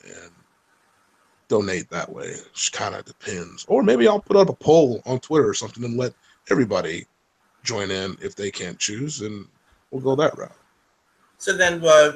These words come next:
Speaker 2: we'll just have to look forward to that, uh, via the Twitter machine,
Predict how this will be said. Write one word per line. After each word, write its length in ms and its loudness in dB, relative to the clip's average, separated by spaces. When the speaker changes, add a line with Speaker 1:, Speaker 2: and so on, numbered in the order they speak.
Speaker 2:
we'll 240 -2
just 160 -10
have 220 2
to 100 2
look 220 -2
forward 260 2
to 100 -8
that, 360 6
uh, 180 4
via 200 2
the 100 -6
Twitter 240 6
machine, 400 -2